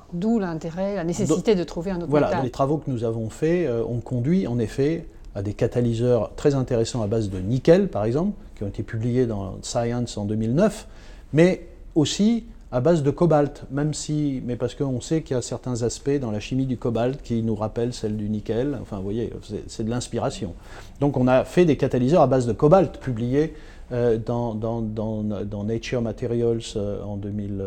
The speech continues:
Speaker 2: douze, dans Nature Chemistry en deux mille treize. Donc là, c'était du cobalt. Mais c'est, j'appelle ça des catalyseurs bio-inspirés.
Speaker 1: En tant que chimiste multiculturel ou chimiste très curieux,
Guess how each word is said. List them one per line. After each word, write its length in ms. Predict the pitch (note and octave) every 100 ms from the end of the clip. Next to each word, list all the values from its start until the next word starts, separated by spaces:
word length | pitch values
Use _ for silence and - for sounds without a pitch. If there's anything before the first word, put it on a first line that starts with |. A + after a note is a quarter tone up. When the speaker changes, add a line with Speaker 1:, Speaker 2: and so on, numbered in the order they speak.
| F#2+
Speaker 2:
douze, 440 | F#2+ D3 F3 F3+ C#3+
dans 240 | A2+ G#2+
Nature 380 | A2 A2+ B2+ A#2
Chemistry 480 | A#2 A2+ G#2+ - A#2
en 60 | G#2
deux 100 | G2
mille 180 | G2
treize. 460 | - - D#3 E3 - - - -
Donc 120 | A2+
là, 80 | D3+
c'était 260 | C3+ C3
du 100 | B2
cobalt. 360 | - A#2+ A2 C3
Mais 100 | D#3+
c'est, 160 | - - C#3+ C3+ B2+ C#3+ C3 A#2+ B2
j'appelle 320 | C3+ - C#3 A#2+
ça 140 | D#3 C#3+ -
des 120 | B2
catalyseurs 480 | B2+ A#2+ A#2 A2 B2
bio-inspirés. 540 | A2+ A2 G#2 - G2+ - - - -
Speaker 1:
En 100 | A#3
tant 220 | A#3 C#4+ C#4+
que 500 | C#4+ A#3+ A3 G#3 G3
chimiste 560 | - A3 A3+ A3+ -
multiculturel 1080 | F#3+ F#3 F#3+ F#3 - G3 - F3 - G3+ C4
ou 80 | G#3
chimiste 560 | - F#3 F#3 F#3+ D3+
très 140 | C#3+ F#3
curieux, 640 | - D#3+ E3 G#3 B3 C#4+